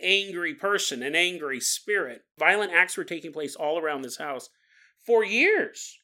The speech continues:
They didn't know what was causing it, but they knew it was paranormal. Grandma's prayers weren't really keeping it at bay,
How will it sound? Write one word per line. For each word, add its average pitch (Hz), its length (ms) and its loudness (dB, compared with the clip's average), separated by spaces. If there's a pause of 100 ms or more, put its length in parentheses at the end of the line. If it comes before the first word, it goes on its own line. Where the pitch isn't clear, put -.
(2500)
They 208 100 6
didn't 311 240 6
know 330 140 4
what 285 200 6
was 233 180 6
causing 196 560 4
it, 110 260 -8 (100)
but 190 200 4
they 190 160 0
knew 214 360 6
it 196 60 4
was 180 180 0
paranormal. 143 720 -2 (2250)
Grandma's 196 540 4
prayers 196 500 2
weren't 175 280 -4
really 185 200 -2
keeping 185 400 -4
it 170 100 0
at 151 200 -2
bay, 165 400 2